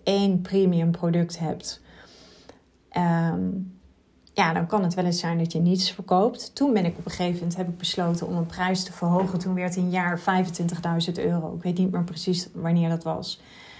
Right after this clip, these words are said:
En toen heb ik de mogelijkheid geboden tot een half jaar. Heb ik zelfs ook nog drie maanden aangeboden. Maar drie maanden is gewoon, ja, dat is gewoon niet meer wat ik doe. Dat is gewoon te kort. Weet je, het is een grote transformatie en dat vraagt gewoon tijd.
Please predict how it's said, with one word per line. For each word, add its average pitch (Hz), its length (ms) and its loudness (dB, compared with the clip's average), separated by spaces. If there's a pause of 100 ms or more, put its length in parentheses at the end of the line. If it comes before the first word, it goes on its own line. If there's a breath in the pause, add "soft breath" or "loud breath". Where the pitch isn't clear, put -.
(260 loud breath)
En 208 140 2
toen 208 120 2
heb 180 120 2
ik 180 60 -6
de 175 80 -2
mogelijkheid 175 600 2
geboden 170 640 0
tot 170 880 0
een 185 120 2
half 170 260 2
jaar. 196 380 2 (500 loud breath)
Heb 180 120 0
ik 175 80 0
zelfs 254 340 4
ook 180 140 2
nog 175 160 2
drie 196 300 4
maanden 180 400 2
aangeboden. 165 640 0
Maar 165 280 -2
drie 196 240 2
maanden 185 420 4
is 180 180 0
gewoon, 170 520 2 (500)
ja, 165 220 0
dat 170 160 -4
is - 60 -8
gewoon 175 400 4
niet 185 240 6
meer 170 140 2
wat 160 140 -2
ik 170 120 -6
doe. 160 160 -6 (280)
Dat 170 180 -2
is 175 140 -2
gewoon 165 280 0
te 175 180 -2
kort. - 500 -6 (540 loud breath)
Weet 185 180 2
je, 185 60 4
het - 160 0
is 180 100 2
een 180 80 2
grote 208 420 4
transformatie 175 800 0
en 170 120 -4
dat 165 160 0
vraagt 165 280 -4
gewoon 165 280 -4
tijd. - 580 -2